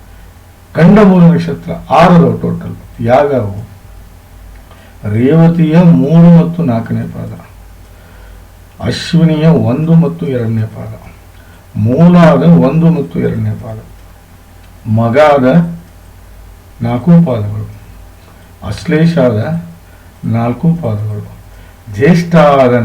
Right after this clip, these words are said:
ನಾಲ್ಕು ಪಾದಗಳು ಗಂಡು ಮೂಲ ನಕ್ಷತ್ರ ಅಂತ ಕರಿತೀವಿ ನಾವು. The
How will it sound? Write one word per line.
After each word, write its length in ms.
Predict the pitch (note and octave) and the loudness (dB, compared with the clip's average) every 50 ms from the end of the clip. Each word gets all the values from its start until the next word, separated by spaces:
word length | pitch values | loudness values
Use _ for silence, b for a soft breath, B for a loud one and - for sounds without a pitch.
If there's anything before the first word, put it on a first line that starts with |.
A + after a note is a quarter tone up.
| A2+ | 0
ನಾಲ್ಕು 320 | A#2 B2+ C3 D#3+ E3+ G3 F#3+ F#3+ F3 E3+ | -2 -2 -2 -2 0 0 0 0 0 0
ಪಾದಗಳು 540 | E3 C#3 C3 B2+ A2+ A2+ A2+ C3+ E3+ F3 D3+ F2 E2+ B B B B B B - - G#2+ G#2 G#2 | 0 -2 -2 -2 -2 -4 -2 2 4 4 4 2 0 B B B B B B -10 -8 -6 -4 -2
ಗಂಡು 300 | A2+ A#2+ D3 E3+ E3+ E3+ E3+ E3+ | -2 2 4 4 6 6 6 6
ಮೂಲ 160 | D3+ C#3 C3+ B2+ A2+ A2 | 4 2 0 -2 -4 -4
ನಕ್ಷತ್ರ 420 | G#2+ G#2 - - - - - - A#1 A1 A1 | -6 -6 -8 -12 -14 -14 -12 -12 -10 -10 -10
ಅಂತ 100 | - A1 - - | -10 -12 -12 -14
ಕರಿತೀವಿ 340 | A1+ A#1 - - - - - A1+ | -14 -14 -14 -16 -18 -18 -18 -18
ನಾವು. 100 | - - - - - - - - - - - - - - - - - - - - - - - - - - - - - - - - - - - - - - - - - - - - - - - - - - - - - - - - - - - - - - - - - - - - - B B B B B B B B B B B B B - - | -18 -20 -20 -20 -20 -20 -20 -20 -20 -20 -20 -20 -20 -20 -20 -20 -20 -20 -20 -20 -20 -20 -20 -20 -20 -20 -20 -20 -20 -20 -20 -20 -20 -20 -20 -20 -20 -20 -20 -20 -20 -20 -20 -20 -20 -20 -20 -20 -20 -20 -20 -20 -20 -20 -20 -20 -20 -20 -20 -20 -20 -20 -20 -20 -20 -20 -20 -20 -20 B B B B B B B B B B B B B -6 -4
The 80 | C#3 | -4